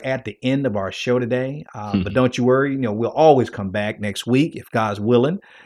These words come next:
Speaker 1: to, with a new guest, with new insights and new lessons. So make sure you don't miss it. And I'd like to thank my guest, Donald Gaston, for joining us today, for being so gracious with his time.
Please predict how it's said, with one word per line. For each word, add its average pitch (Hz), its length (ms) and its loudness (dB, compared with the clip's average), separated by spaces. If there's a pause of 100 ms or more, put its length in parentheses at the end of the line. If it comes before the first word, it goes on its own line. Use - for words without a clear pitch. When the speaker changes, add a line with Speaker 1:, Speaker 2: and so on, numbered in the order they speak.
(220)
Speaker 1:
to, 120 100 -12
with 123 160 0
a 110 40 0
new 135 200 4
guest, 139 380 2
with 107 100 -4
new 104 140 -2
insights 131 500 -2
and 101 80 -10
new 95 100 -6
lessons. 117 400 -2
So 104 120 -4
make 117 280 -2
sure 123 220 -6
you 110 180 -4
don't 98 220 -6
miss 110 340 -6
it. 90 140 -12 (320)
And 135 140 2
I'd 185 80 6
like 180 240 4
to 127 100 -4
thank 156 460 2 (120)
my 131 220 0
guest, 110 540 -4 (120)
Donald 127 360 -2
Gaston, 113 360 -2
for 104 120 -8
joining 110 380 -2
us 107 140 -8
today, 104 280 -6
for - 100 -14
being 101 220 -8
so 147 180 -2
gracious 107 400 -4
with 101 140 -8
his 98 100 -8
time. 104 240 -4